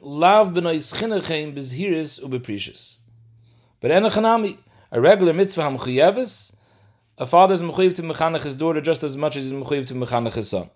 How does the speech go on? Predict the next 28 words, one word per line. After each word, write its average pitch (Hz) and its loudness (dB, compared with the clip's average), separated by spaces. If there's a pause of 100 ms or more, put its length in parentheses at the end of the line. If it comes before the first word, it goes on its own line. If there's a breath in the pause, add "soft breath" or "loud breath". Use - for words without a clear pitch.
(580)
And 101 -4
so 156 6
too 180 2
a 175 8
mother 220 4
is 165 2
mechuyev 170 2
to 170 -6
mechanech 160 -2
her 156 -2
son 151 2
the 143 -8
same 156 0
way 147 0
the 135 0
father 135 4
is 117 -2
mechuyev 120 -2
to 120 -8
mechanech 117 -2
his 101 -4
son. 90 -4 (1500 soft breath)
Now 160 6
the 156 4
Rosh 214 8
is 165 -6
also 202 -2
mashma 147 -4